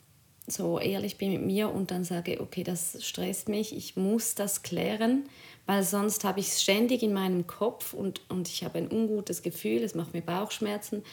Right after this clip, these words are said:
Ich <clears throat> trage das immer mit mir rum und mich hat das enorm erleichtert, dass ich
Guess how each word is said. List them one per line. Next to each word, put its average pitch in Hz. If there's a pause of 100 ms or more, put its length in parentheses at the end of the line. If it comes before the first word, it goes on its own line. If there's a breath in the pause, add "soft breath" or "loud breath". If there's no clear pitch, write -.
(460 loud breath)
Ich - (240)
<clears throat> 196
trage 185
das 202
immer 220
mit 220
mir 180
rum 208 (720)
und 185
mich 220
hat -
das 175
enorm 175
erleichtert, 170
dass 160
ich 165